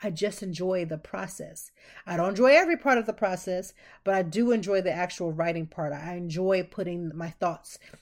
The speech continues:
into fruition. I enjoy that part. So for anyone who has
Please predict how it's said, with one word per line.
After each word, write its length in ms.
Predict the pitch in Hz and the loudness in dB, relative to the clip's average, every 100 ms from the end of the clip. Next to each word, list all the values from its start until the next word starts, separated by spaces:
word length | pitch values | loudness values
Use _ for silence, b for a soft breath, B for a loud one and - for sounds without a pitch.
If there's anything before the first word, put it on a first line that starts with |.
| _ 208 | _ -6
into 260 | 190 190 | -6 -6
fruition. 500 | 170 170 165 160 160 - | -6 -4 -4 -4 -8 -8
I 120 | 185 | -8
enjoy 680 | 185 175 156 175 180 170 165 - | -6 -6 -6 -2 0 -2 -6 -10
that 260 | 156 165 - | -4 -4 -4
part. 320 | 202 156 - - | -6 -6 -8 -20
So 400 | - 220 170 - B B - | 0 2 2 -2 B B -6
for 160 | 214 262 | 0 6
anyone 460 | 311 311 262 233 | 6 6 4 2
who 260 | - 226 202 | 0 -2 -2
has 280 | 196 - | -6 -12